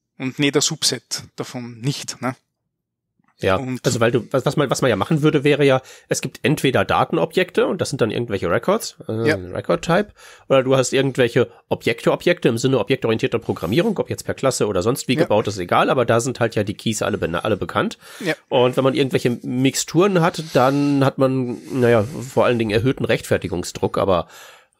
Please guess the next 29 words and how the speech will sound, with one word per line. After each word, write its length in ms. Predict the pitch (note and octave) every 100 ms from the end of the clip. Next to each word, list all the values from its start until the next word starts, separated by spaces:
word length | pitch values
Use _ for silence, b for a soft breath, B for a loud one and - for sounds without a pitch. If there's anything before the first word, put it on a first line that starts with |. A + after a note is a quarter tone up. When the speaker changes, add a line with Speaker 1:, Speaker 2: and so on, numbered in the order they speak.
| -
Speaker 2:
normal 920 | B2 G2 F2 D#2 D2 E2+ A#2 G#3 A#3
sollte 220 | A3+ G#3
das, 120 | G3+
glaub 140 | - G3
ich, 80 | F#3
nicht 160 | F3+
sein. 260 | - - - _ _
Speaker 1:
Ja. 120 | - F3 _ _ _ _ _ _ _ - - - - _ _ _ _ _ _ B B B C#3
Speaker 2:
Und 60 |
selbst 160 | A#2+ -
wenn 80 | D#3+
du 80 |
irgendwie 320 | C3+ C#3 C3+ B2
heterogene 560 | C#3+ C#3+ C3 C3+ C#3+
Objektcollections 800 | F#2 C3 C3 D#3 A#2+ G2 A#2 -
hast, 120 | A2+
dann 80 | A2
machst 200 | A#2 -
du 40 |
irgendwie 220 | B2 A#2+ A#2
eine 140 | G#2 G2
Union, 480 | C#3+ B2 E2 D#2 - _
ob 160 | - -
jetzt 240 | F2+ -
dann, 340 | F2+ F2+ F#2+ F2+ b b b b _ _ -
ähm, 380 | G#2 F2 F2+ F2+
getaggt 360 | - C3 -
oder 120 | -
nicht, 400 | D#2+ E3 - -